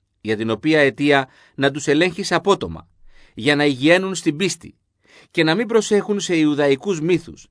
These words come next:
και εντολές ανθρώπων που αποστρέφονται την αλήθεια. Στους μεν καθαρούς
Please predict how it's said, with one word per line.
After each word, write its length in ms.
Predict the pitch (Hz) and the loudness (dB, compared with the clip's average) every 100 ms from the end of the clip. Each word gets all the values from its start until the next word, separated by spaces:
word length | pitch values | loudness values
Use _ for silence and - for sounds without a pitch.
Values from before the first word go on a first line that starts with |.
| _ | _
και 140 | 143 | 0
εντολές 440 | 135 120 139 175 170 | 2 2 0 0 -2
ανθρώπων 640 | 143 151 151 139 139 131 _ _ _ _ | -2 2 2 2 -2 -4 _ _ _ _
που 100 | 151 | -2
αποστρέφονται 680 | 131 135 - 165 156 107 110 | 0 -2 0 0 0 -2 -2
την 160 | 113 | -2
αλήθεια. 440 | 107 127 - - - _ _ _ _ _ _ _ _ | -2 -2 -6 -16 -20 _ _ _ _ _ _ _ _
Στους 260 | - 123 | -12 -6
μεν 180 | 135 190 | 0 0
καθαρούς 580 | 175 151 147 160 156 - | 0 -2 0 0 0 -4